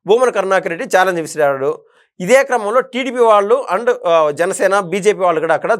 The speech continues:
తిరుపతిలో, తిరుపతి కేంద్రంగా తిరుమలకు వెళ్ళడం కూడా జరుగుతోంది. ఈ రెండు వర్గాలు చెప్తున్నటువంటి విషయంలో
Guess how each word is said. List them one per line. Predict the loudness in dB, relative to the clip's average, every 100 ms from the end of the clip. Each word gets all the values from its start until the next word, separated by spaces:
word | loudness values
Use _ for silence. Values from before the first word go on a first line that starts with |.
| -6 -8
తిరుపతిలో, | -2 0 0 0 -2 -4 _ _
తిరుపతి | -6 -4 -2
కేంద్రంగా | 0 0 0 -2 -2 -4 _ _ -6
తిరుమలకు | 0 2 2
వెళ్ళడం | -2 -2
కూడా | -2 -2
జరుగుతోంది. | 0 -2 -2 -4 -6 _ _ _ -4
ఈ | 0
రెండు | 2 4
వర్గాలు | 4 4 0 -4
చెప్తున్నటువంటి | -8 -8 -8 -6 -8 -8
విషయంలో | -12 -6 -4 -2 -2 -4